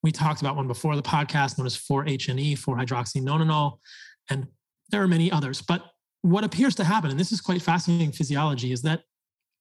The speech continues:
as we eat excess amounts of linoleic acid and we get more of these oxidative products of linoleic acid metabolism in our bodies, the fat cells, the adipocytes, balloon. They get to be really big. They get hypertrophic rather than hyperplastic.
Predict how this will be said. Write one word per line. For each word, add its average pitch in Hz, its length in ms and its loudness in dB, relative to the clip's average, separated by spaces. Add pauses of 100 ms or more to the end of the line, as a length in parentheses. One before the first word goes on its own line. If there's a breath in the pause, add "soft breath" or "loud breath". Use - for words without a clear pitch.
(120)
as 220 260 4
we 202 120 2
eat 180 400 2 (140)
excess 180 460 0
amounts 151 260 2
of 139 60 -2
linoleic 135 500 -2
acid 131 320 -2 (320 loud breath)
and 233 200 6
we 247 80 6
get 180 160 2
more 165 360 4
of 143 120 -2
these 143 360 -4
oxidative 156 500 0 (420)
products 165 440 0
of 147 100 -4
linoleic 143 460 0
acid 139 200 -2
metabolism 151 520 0
in 185 140 4
our 156 100 2
bodies, 143 340 0 (460 loud breath)
the 175 80 4
fat 220 380 2
cells, 127 400 -2
the 151 120 0
adipocytes, 151 580 -2 (240 loud breath)
balloon. 156 600 2 (300 loud breath)
They 175 100 2
get 226 140 -2
to 240 60 0
be 214 120 4
really 175 240 4
big. 127 420 -2
They 139 140 0
get 170 120 0
hypertrophic 165 1500 -2
rather 139 180 0
than 135 120 -2
hyperplastic. 156 920 -2